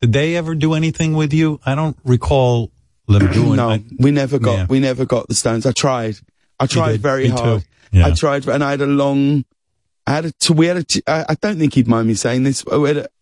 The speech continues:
Speaker 2: um, it doesn't matter if he does. I finish tomorrow. I'm not trying to book him
Speaker 1: Right.
Speaker 2: after that. So we <laughs>
Speaker 1: Right. Go for it. Now's
Speaker 2: We
Speaker 1: your
Speaker 2: had a
Speaker 1: time.
Speaker 2: long, we,
Speaker 1: Yeah.
Speaker 2: <laughs> it's not really a, it's not really a big, I just don't think, I, I think he'd be okay.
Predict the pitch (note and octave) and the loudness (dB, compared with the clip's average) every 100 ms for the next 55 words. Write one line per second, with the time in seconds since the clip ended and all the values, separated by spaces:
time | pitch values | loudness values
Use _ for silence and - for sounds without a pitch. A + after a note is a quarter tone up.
0 | _ C#3+ C#3+ C#3+ A#2 _ _ _ _ _ | _ -4 -2 -2 -6 _ _ _ _ _
1 | _ _ _ _ _ _ _ _ _ A2 | _ _ _ _ _ _ _ _ _ 0
2 | A2+ C#3 G#2 B2 C#3 D#3 C#3+ A#2 D#3 C#3+ | 0 0 -2 2 2 2 0 -2 -2 -2
3 | - G#2 G#2 C3+ C#3+ A#2+ - A#2 A2+ B2+ | -2 0 2 2 -2 -2 -2 -2 -2 -2
4 | A#2 G#2 - C#3 C3+ - D3 D#3+ F3 F3 | 0 -2 -2 -2 -2 -2 -2 0 0 -2
5 | - G#3+ F3 B3 G#3+ F3+ - - - - | -2 -4 -4 -4 -4 -8 -6 -6 -4 -6
6 | - A#2 - D3+ F#3 A#2+ D#3 - D#3 F#3+ | -4 -6 -2 -2 -2 -4 -6 -4 -2 -2
7 | E3+ C#3 G2+ G#2+ C#3 G3 - G3 - - | 0 0 0 0 0 0 -2 -2 -2 -2
8 | F#3 F#3+ G3+ G3+ _ _ _ - F3+ A#3+ | -4 -4 -4 -6 _ _ _ 2 2 2
9 | - D2+ - - A3 F3 E3+ D3+ B2+ A#2+ | 0 -2 -4 -4 -2 0 2 2 0 0
10 | D3 C3+ F#3 D3 C#3+ C3+ C3+ C#3 C3 C3+ | -2 0 -2 0 2 2 0 -2 -2 -2
11 | C3+ A#2+ B2+ A#2+ C#3 C3+ D3+ F3 B2+ A2 | -2 0 0 0 -2 -2 -2 0 2 2
12 | A2+ G#2+ | 0 -2